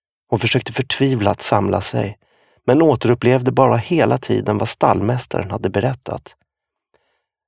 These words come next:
En snyftning tvingade sig upp genom halsen och fick henne att dra djupt efter andan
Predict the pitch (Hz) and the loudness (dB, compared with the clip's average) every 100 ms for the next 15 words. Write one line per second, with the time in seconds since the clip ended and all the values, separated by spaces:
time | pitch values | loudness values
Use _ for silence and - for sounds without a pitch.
0 | _ 127 - 160 131 - 143 143 - 175 | _ -4 0 0 0 0 0 0 0 2
1 | 123 151 156 - 151 151 143 139 131 117 | 4 2 0 0 -2 -2 -2 0 0 0
2 | 107 - 104 98 - - - - 135 113 | -2 -2 -2 -4 -6 -20 -10 -6 0 0
3 | - 107 110 104 101 98 123 143 - - | 2 2 2 4 2 2 -2 -4 -6 -8
4 | 110 - - 120 92 92 101 | -4 0 0 0 0 -2 -6